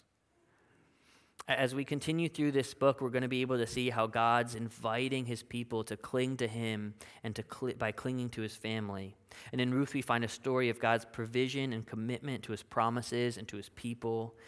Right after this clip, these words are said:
even when they may not see it. And it's my hope and prayer that through this, we'll find a new confidence to commit to one another the way Ruth committed herself to Naomi, and to be vulnerable,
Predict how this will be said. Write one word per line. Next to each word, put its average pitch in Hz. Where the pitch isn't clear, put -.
even 147
when 123
they 113
may 107
not 101
see -
it. 101
And 131
it's 120
my 123
hope 143
and 120
prayer 120
that -
through 156
this, 120
we'll 120
find 123
a 110
new 131
confidence 120
to -
commit 120
to 135
one 117
another 107
the 110
way 107
Ruth 120
committed 110
herself 101
to 101
Naomi, 95
and 117
to 110
be 113
vulnerable, 110